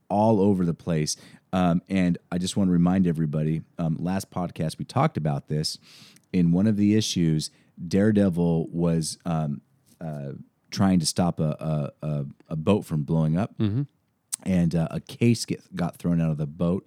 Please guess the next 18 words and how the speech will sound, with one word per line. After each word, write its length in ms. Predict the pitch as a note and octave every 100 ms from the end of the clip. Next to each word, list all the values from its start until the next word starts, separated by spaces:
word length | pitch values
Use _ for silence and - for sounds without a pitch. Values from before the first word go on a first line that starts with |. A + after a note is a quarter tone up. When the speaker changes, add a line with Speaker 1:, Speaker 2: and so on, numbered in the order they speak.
| -
Speaker 2:
Yeah. 140 | F#2 D2
Speaker 1:
that 200 | D#2+ D#2+
contained 400 | F2+ D#2+ F2+ E2
some 200 | - D#2+
radioactive 760 | D#2+ F2 F2 E2+ E2 E2+ D#2 C#2+
isotopes. 800 | D#2 D#2+ F#2 - G#2+ - - -
Speaker 2:
Yep. 140 | F2+ - - _
Speaker 1:
And 260 | F2 E2 D#2+ -
when 180 | F2+
it 140 | F2 D#2+
went 200 | F2+ G2
into 240 | F#2 F#2
the 100 | E2+
water, 380 | D#2 E2 F2+ E2
it 100 | C#2+
trapped 500 | - F2 F2 E2+ D#2
Daredevil 520 | D#2+ D#2+ D#2+ D2+ D#2 -
underneath. 800 | F2 E2 D#2+ D2+ F#2+ F#2+ D#2+